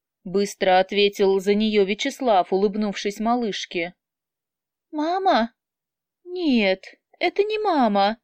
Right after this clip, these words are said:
недоверчиво покосилась на неё девочка. «Это твоя вторая мама. Подойди к ней. Она не кусается», снова изрёк Вячеслав. «Боже, она ещё такая маленькая»,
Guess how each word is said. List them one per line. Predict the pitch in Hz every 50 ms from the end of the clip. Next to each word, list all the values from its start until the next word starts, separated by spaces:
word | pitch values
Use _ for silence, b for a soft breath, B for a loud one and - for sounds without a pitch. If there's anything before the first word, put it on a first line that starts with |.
| _ _ _ _ _ _ _ _ _ _ -
недоверчиво | 196 190 196 196 180 202 202 196 208 202 196 - - - - 208 180 196 196
покосилась | 196 - 196 - 220 214 - - 214 202 196 202 -
на | - 208
неё | 214 214 226 226 226 247 254
девочка. | 226 247 247 208 165 165 165 - - - 175 165 170 175 _ _ _ _ _ _ _ _ _ _ _ _ _ _ _ _ _ _ _ _ _ _ _ _ _ _ _ _ _ _ _ -
«Это | - 208 214 208 208 - 233 226 226 226
твоя | - 233 247 247 247 247 247 247
вторая | - - 311 311 320 320 294 240 214
мама. | 202 196 196 185 180 180 175 175 180 190 - _ _ _ _ _ _ -
Подойди | - 339 330 370 370 339 277 226 214 185
к | - -
ней. | 190 190 185 185 185 190 - _ _ _ _ _
Она | - - 311 320 339 330
не | 330 339
кусается», | 320 - 381 - - - 302 240 190 180 180 _ - - 190 180 180 190 _ _ _ _ _ _ _ _ _ _
снова | _ - - - 190 180 180 175 175 180 185 190
изрёк | 175 190 190 185 175 - -
Вячеслав. | 185 190 - - 226 - - 208 185 175 175 175 - _ _ _ _ _ _ _ _ _ _ _ _ _ _ _ _ _ _ _ _
«Боже, | 370 320 262 285 262 233 220 220 202 202 220 220 226 240 262 _ _ _ _ _ _ _ _
она | - 330 311 294 302 302 302
ещё | 294 285 285 - - 311 294 294
такая | - 339 349 - 392 392 403 415
маленькая», | 381 381 392 359 302 262 240 247 233 233 247 - 294 262 247 247 247 294 285